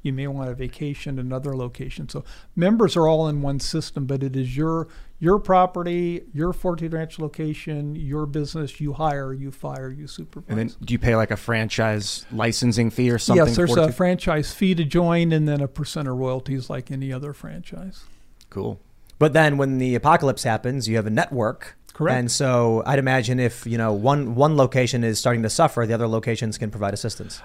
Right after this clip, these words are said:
Speaker 1: Uh, we'll be, uh, we'd be up on ham radio. So we've got our frequencies and times of day that, you know, at
Speaker 3: Right.
Speaker 1: this time and this night we're on this frequency so we can connect. So, for example, back to the doctors we've got. I mean, we've got, like, you know, cancer experts at some place.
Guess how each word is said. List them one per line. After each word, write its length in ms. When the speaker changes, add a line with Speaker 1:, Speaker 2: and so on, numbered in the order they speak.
Speaker 1:
Uh, 180
we'll 120
be, 260
uh, 140
we'd 180
be 80
up 160
on 80
ham 300
radio. 420
So 220
we've 240
got 200
our 120
frequencies 840
and 140
times 360
of 80
day 220
that, 140
you 100
know, 120
at 40
Speaker 3:
Right. 80
Speaker 1:
this 180
time 320
and 140
this 240
night 240
we're 180
on 140
this 160
frequency 640
so 160
we 160
can 160
connect. 360
So, 120
for 140
example, 340
back 280
to 100
the 100
doctors 560
we've 180
got. 200
I 40
mean, 140
we've 160
got, 220
like, 200
you 80
know, 100
cancer 520
experts 460
at 100
some 240
place. 340